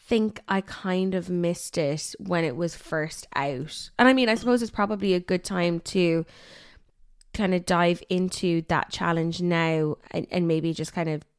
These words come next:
talk a little bit about it. Um, so it's the Eyes Lips Face, um, which was primarily on TikTok.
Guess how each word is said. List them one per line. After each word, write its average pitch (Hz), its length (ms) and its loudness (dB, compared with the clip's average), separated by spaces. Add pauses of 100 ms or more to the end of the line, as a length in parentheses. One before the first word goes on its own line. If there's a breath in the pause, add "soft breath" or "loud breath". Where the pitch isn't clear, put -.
(140)
talk - 300 -8
a 165 60 -4
little 165 260 -2
bit 170 140 -4
about 175 340 2
it. - 360 -4 (120)
Um, 170 560 2 (720 loud breath)
so 208 180 0
it's 202 160 0
the - 120 2
Eyes 233 300 4
Lips 202 240 0
Face, 170 600 -2
um, 180 320 2
which 190 240 -2
was 196 120 -2
primarily 185 680 2
on 175 160 0
TikTok. - 680 -6